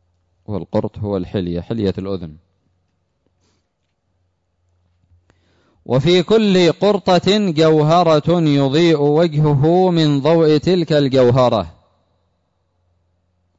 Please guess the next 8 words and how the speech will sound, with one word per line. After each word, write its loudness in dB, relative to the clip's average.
وهو 2
يمجد 0
ربه 0
بأبيات 2
من 0
شعره، 0
فسمعته -2
يقول: 0